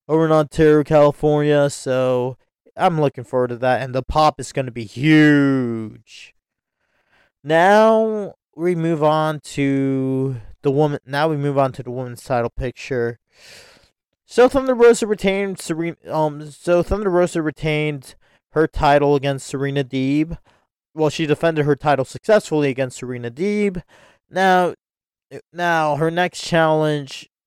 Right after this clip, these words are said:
you could, I mean, if Shida comes back, you can have a match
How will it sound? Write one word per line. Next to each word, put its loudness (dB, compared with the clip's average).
you -18
could, 2
I -14
mean, -10
if -14
Shida -4
comes -6
back, 0
you -8
can -10
have 0
a -8
match -4